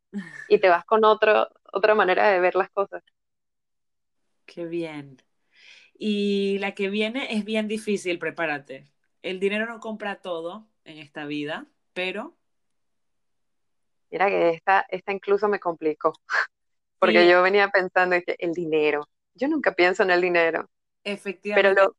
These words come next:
Speaker 1: a ese punto quería llegar. <laughs>
Speaker 2: Ajá, lo
Speaker 1: Que de
Speaker 2: un-,
Speaker 1: alguna,
Speaker 2: lo que
Speaker 1: que de alguna
Speaker 2: llegué
Speaker 1: manera, <laughs> cuando, no sé, yo me he dado cuenta, esto lo, lo digo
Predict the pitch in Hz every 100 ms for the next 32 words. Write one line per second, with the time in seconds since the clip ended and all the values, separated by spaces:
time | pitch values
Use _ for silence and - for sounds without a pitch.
0 | _ 196 202 208 226 214 202 220 208 165
1 | 170 147 147 143 - - 640 679 659 _
2 | 339 - - - - 240 269 247 202 196
3 | - - 220 214 214 240 - - 311 -
4 | 214 - 208 202 202 185 185 214 233 247
5 | 262 262 262 269 381 - 226 _ - -
6 | - 214 196 190 196 185 180 _ _ _
7 | _ _ 240 247 226 220 240 247 247 233
8 | 226 202 180 170 _ 220 208 170 180 185
9 | 226 226